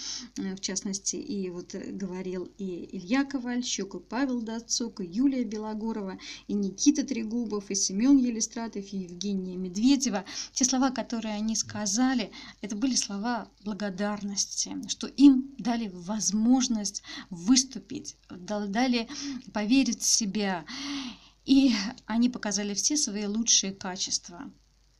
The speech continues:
русского характера, который, э, даже в самые тяжелые моменты истории, моменты жизни всегда проявляется,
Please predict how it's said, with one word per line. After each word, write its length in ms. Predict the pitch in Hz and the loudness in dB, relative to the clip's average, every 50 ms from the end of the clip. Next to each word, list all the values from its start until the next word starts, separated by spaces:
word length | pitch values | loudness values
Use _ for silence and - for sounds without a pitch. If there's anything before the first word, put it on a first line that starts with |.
| - - - - - | -16 -16 -16 -10 0
русского 600 | 190 262 285 277 - - - 196 180 175 175 170 - _ | 4 4 6 4 4 2 -2 -6 -6 -6 -10 -12 -18 _
характера, 840 | - - 214 202 208 202 190 196 - - - 185 - - - - - _ _ _ _ _ - - - - - - - | -12 -8 -6 -4 -4 -4 -4 -4 -4 -4 -4 -6 -6 -10 -10 -12 -12 _ _ _ _ _ -20 -20 -16 -16 -14 -16 -14
который, 540 | - - 202 202 - 285 285 277 277 262 247 | -8 -8 -6 2 4 4 6 6 6 4 2
э, 300 | 220 - - - - 185 175 175 | 2 0 -6 -8 -10 -12 -12 -14
даже 380 | 190 196 175 208 254 254 233 233 | -14 -8 0 2 4 4 4 4
в 60 | 233 | 4
самые 640 | - - - - 269 240 226 214 202 196 190 180 175 | 4 4 4 4 4 4 4 2 2 0 -2 -4 -8
тяжелые 960 | - - - 196 196 185 196 202 190 180 170 170 160 160 156 147 170 185 190 - - - - - - - - - - | -10 -6 -4 -2 0 0 -2 -2 -4 -6 -8 -10 -12 -12 -12 -12 -14 -14 -16 -18 -20 -18 -18 -18 -18 -18 -20 -12 -8
моменты 840 | 208 208 214 220 226 220 214 208 196 196 - - 196 185 175 180 - | -4 -2 2 2 2 2 2 0 -2 -4 -6 -10 -10 -10 -12 -12 -6
истории, 680 | - - - - - 254 254 277 277 269 254 254 247 262 | -4 -4 -4 -4 -2 -2 0 0 0 0 0 0 -2 -2
моменты 560 | 240 196 190 196 196 196 196 185 - 196 196 | -4 -4 -4 -4 -4 -4 -4 -6 -6 -6 -4
жизни 420 | 185 196 240 262 262 254 254 214 | -2 0 0 2 2 0 -2 -2
всегда 380 | - - - 175 196 247 254 262 | -2 -4 -6 -4 -2 -2 -2 -2
проявляется, 920 | - - 185 190 185 175 196 214 233 247 240 233 - - - 180 180 - | -2 -4 -6 -6 -4 -4 -2 -2 0 0 -2 -2 -4 -6 -6 -8 -14 -16